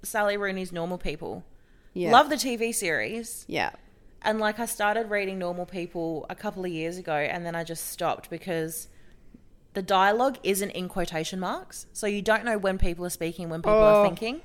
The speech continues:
Speaker 1: Yeah,
Speaker 2: kill
Speaker 1: pissed me the
Speaker 2: myself.
Speaker 1: fuck off. Anyway,
Speaker 2: <laughs>
Speaker 1: that's why I stopped reading it the first time, but I was like, "No, I wanna read it 'cause it's a quick book, like, it's short."
Speaker 2: Mm.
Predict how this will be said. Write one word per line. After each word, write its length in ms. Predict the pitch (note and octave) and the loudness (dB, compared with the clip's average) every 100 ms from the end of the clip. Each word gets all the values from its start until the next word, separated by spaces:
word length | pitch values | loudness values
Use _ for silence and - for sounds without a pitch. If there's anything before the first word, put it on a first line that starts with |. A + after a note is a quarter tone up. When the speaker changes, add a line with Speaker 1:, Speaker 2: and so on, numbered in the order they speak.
| - | -6
Speaker 1:
Yeah, 260 | F3 C#3+ | 0 0
Speaker 2:
kill 220 | - - F3 | -2 -8 -4
Speaker 1:
pissed 200 | D#3+ E3+ | -2 -2
me 60 | |
the 60 | G#3 | -4
Speaker 2:
myself. 180 | G3 G3+ | -4 -2
Speaker 1:
fuck 40 | |
off. 200 | F3+ D#3+ | -4 -4
Anyway, 360 | - G3 D#3 E3+ C4+ - | -8 -6 -6 -4 -4 -2
Speaker 2:
<laughs> 180 | C#4 - | -2 4
Speaker 1:
that's 220 | A#3 C4 | 4 8
why 100 | G#3+ | 6
I 40 | |
stopped 260 | - B3 A#3+ | 8 4 6
reading 240 | A#3+ G#3 | 6 6
it 80 | G3 | 4
the 60 | F#3 | 0
first 280 | F#3+ F#3+ - | 0 0 0
time, 140 | F3+ | -2
but 80 | E3+ | 0
I 40 | |
was 80 | E3+ | 0
like, 120 | F3+ | -2
"No, 140 | F3+ F3+ | -2 0
I 80 | |
wanna 240 | F3 F3+ E3+ | 0 -2 -2
read 180 | E3 D#3 | -2 -4
it 60 | - | -6
'cause 120 | F3+ | -10
it's 140 | - | -10
a 40 | G3 | -8
quick 320 | A3+ - - | -8 -8 -4
book, 320 | D#3+ - - - | -4 -4 -8 -10
like, 160 | F3 | -8
it's 140 | - - | -8 -8
short." 440 | - D#3+ D3 - - - | -6 -4 -4 -6 -10 -14
Speaker 2:
Mm. 340 | D#3+ F3 D#3+ | -10 -8 -8